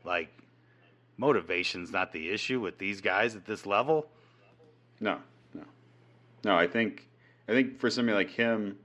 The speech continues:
Speaker 2: uh, and I think you can say this about a lot of players. When you get, when you come back from an injury like that, I think that's enough motivation to say, like, "Look, I'm better than this. I've lost years to this injury.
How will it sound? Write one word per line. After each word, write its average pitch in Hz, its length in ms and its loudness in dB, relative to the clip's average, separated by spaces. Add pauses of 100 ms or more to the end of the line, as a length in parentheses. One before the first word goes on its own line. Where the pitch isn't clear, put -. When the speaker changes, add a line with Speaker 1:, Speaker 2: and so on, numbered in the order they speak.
(340)
Speaker 2:
uh, 85 400 0
and 101 120 -2
I 98 180 2
think 104 220 -4
you 95 80 -6
can 92 100 -6
say 104 120 -2
this 90 100 0
about 90 120 0
a 82 80 2
lot 98 100 4
of 110 120 -2
players. 87 340 4
When 87 140 -6
you 87 120 -6
get, 90 240 0 (160)
when 92 120 -4
you 87 60 -4
come 90 140 -4
back 87 200 0
from 82 140 -10
an 85 60 -4
injury 92 260 -2
like 78 220 -4
that, 82 240 0
I 82 80 -6
think 87 220 -10
that's 90 220 -2
enough 85 140 -10
motivation 82 580 -6
to 78 40 -14
say, 82 260 -8
like, 78 320 -6 (360)
"Look, 147 140 0
I'm 82 100 0
better 95 240 4
than 82 140 -4
this. 82 200 -8
I've 90 160 0
lost 85 320 0
years 92 580 -4 (460)
to - 80 -20
this 85 140 -8
injury. - 320 -8